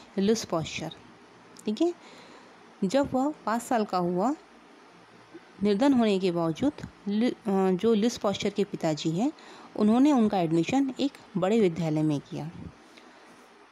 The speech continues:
उन्हें बहुत दुख हुआ। उन्होंने पाया कि उनका बच्चा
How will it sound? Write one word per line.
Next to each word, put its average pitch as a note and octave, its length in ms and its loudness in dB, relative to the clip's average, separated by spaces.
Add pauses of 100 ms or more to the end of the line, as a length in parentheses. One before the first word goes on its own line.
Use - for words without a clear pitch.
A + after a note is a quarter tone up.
(220)
उन्हें C4+ 260 6
बहुत B3+ 200 2
दुख F#3+ 260 0
हुआ। F3+ 260 2 (560)
उन्होंने A#3 300 4
पाया A#3+ 420 2 (720)
कि G3 100 0
उनका E3+ 280 2
बच्चा D3+ 420 -2